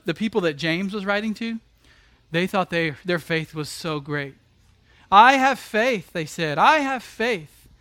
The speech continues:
And James says, "You know what? Show me your good works. Show me your good works." And they go on, "Oh, we have faith. We know who God is.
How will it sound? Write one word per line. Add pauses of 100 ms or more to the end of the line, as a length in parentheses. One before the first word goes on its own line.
(240)
And
James
says,
"You
know
what?
Show
me
your
good
works. (800)
Show
me
your
good
works." (600)
And
they
go
on,
"Oh,
we
have
faith.
We
know
who
God
is.